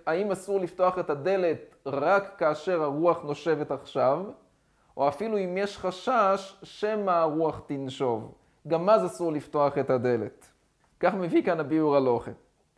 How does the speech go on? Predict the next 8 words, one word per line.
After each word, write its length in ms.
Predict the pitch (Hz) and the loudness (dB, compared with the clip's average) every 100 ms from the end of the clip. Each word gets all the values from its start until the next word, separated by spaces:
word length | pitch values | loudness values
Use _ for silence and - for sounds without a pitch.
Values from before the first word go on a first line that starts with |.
| _ _ _ _ | _ _ _ _
נר 240 | 139 208 254 | 0 4 4
שמונח 460 | 254 220 202 226 | 2 2 6 6
אחורי 340 | 226 - 180 190 | 6 4 4 6
הדלת, 480 | 180 156 175 185 180 | 6 6 4 2 0
אסור 300 | 165 269 285 | -4 -2 0
לפתוח 540 | 196 - 220 214 208 | -2 0 4 4 4
הדלת 440 | 170 185 202 202 | 0 2 2 0
כדרכו. 880 | - 185 156 165 156 147 - 185 - | -2 -2 2 2 2 0 2 2 2